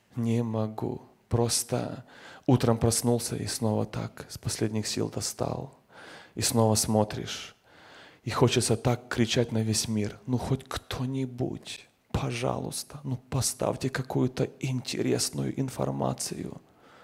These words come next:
Я без этого жить не могу". Хочется снова предложить: "А давайте сделаем параллель с Библией. Ты так, так же к Библии мы относимся каждый день?" Нет.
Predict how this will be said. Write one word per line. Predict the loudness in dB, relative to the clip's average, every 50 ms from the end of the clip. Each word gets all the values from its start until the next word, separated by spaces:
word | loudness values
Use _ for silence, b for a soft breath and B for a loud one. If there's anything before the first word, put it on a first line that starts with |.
| B B B B B B
Я | 0 2 4 4
без | 4 2 2 2 2
этого | 2 0 0 -2 -2 -2 -2
жить | -2 -4 -4 -4 -4
не | -4 -4
могу". | -4 -4 -6 -4 -4 -6 -6 -6 -8 -12 -20 _ _ _ _ _ _ B B B B B B B B B B B B B B B
Хочется | 2 2 2 4 2 0 2
снова | 2 4 4 4 4
предложить: | 4 2 4 4 4 6 6 6 4 2 0 B B B B B B B B B B
"А | 4 6
давайте | 8 8 8 8 6 4
сделаем | 6 6 6 6 6 6
параллель | 6 6 6 8 8 8 6 6
с | 2 2
Библией. | 4 4 4 4 4 2 2 2 2 2 0 -4 -8 B B B B B B B -2
Ты | 0 0
так, | 4 6 6 6 6 4 -2 0 2
так | 2 2 4 4
же | 2 2
к | 2 4
Библии | 4 4 6 6 6 6 6 6
мы | 6 4
относимся | 4 4 4 4 4 4 2 2 2 0
каждый | 0 2 2 4 4 4 4 4 4 4 4
день?" | 4 2 2 2 2 0 -4 -6 -8 -12 -18 _ b b b b b b b b b b b b b b b b _ _ -14
Нет. | -10 -8 -4 -2 0 0 -2 -4 -8 -18